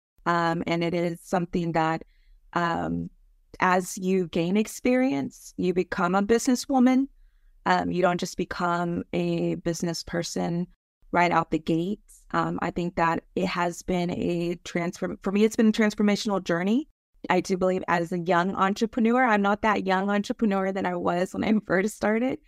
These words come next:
Um, and I think that the mindset that I've always just kept on going is if you don't have a vision, it's going to be very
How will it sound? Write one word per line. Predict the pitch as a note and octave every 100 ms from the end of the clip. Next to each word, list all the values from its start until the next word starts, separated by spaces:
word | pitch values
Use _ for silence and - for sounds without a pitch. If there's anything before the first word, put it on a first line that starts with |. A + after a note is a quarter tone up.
| _ _ _ _ -
Um, | F#3+ F#3 F3+ F3 -
and | F#3+ F#3
I | F3+
think | F#3+ F#3+
that | F#3+ G3+
the |
mindset | F#3 F3 F#3 F#3+ G#3+ G3
that | F#3+
I've | F#3
always | F3+ G3+ -
just | G#3 -
kept | F3+ F#3 - F3+
on | F#3 E3+
going | - F3 F#3 F3+
is | F3 E3+ - _ _ _ _ _ -
if | G#3 G3+
you | G#3+
don't | A3+ A#3
have | - A3 A3+
a | F#3
vision, | G3+ F#3 G#3 - C4 C#4 C#4+ _ _ _ _
it's | G#3 -
going | F#3+ G3 G3+
to | A3
be | G#3 F#3+
very | F#3+ E3+ F#3